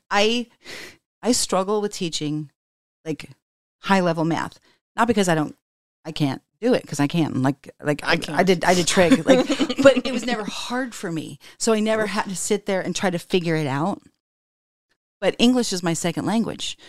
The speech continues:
Speaker 1: So I can very much go, "Oh, you don't understand this. Let me explain English to you." <laughs> You know what I mean? 'Cause I, 'cause, <clears throat> excuse me, I didn't speak English until I was eleven.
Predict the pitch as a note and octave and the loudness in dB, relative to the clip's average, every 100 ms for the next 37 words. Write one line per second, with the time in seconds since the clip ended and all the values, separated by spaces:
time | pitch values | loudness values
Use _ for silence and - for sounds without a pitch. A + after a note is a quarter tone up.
0 | - _ - - G3+ E3+ D3+ - - _ | -20 _ -4 4 4 4 0 -8 -20 _
1 | _ _ _ _ - A#3 F#3 F3 G3+ A3+ | _ _ _ _ -12 2 2 4 2 0
2 | G3+ F#3 F3+ E3+ - G3 A3+ F3 D#3 - | 0 -2 -2 -4 0 2 2 2 -6 -4
3 | G3 G3 F3 E3+ - E3+ D#3+ C#3+ - - | -2 0 0 -2 0 0 0 -4 -8 2
4 | F#3 E3 - E3 D3+ C#3+ A#2+ - - - | 2 4 0 0 2 0 -2 -4 -4 0
5 | A3+ B3+ D4 C4+ C4 A3+ G#3+ A3+ A3+ A#3 | 4 6 4 2 0 0 0 -2 -2 0
6 | G#3+ G#3 A3 F#3 - _ _ D4+ D4 - | 0 -2 -6 -6 -14 _ _ -4 -2 0
7 | G#3+ F#3 A3 A#3+ - B3 F3 C3+ C#3 - | 0 2 2 2 -2 -2 0 -2 -2 0
8 | D#3 D3+ C#3 C3+ - - D3 F#3 C3 | 0 0 -2 -2 -6 -2 2 2 0